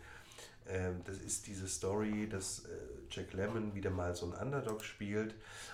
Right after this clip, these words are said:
und er ein Apartment hat, was er immer seinen Chefs vermieten muss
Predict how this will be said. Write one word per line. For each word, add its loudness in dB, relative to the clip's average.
und 0
er 4
ein 0
Apartment 6
hat, 2
was 0
er 4
immer 4
seinen 4
Chefs 0
vermieten 2
muss 6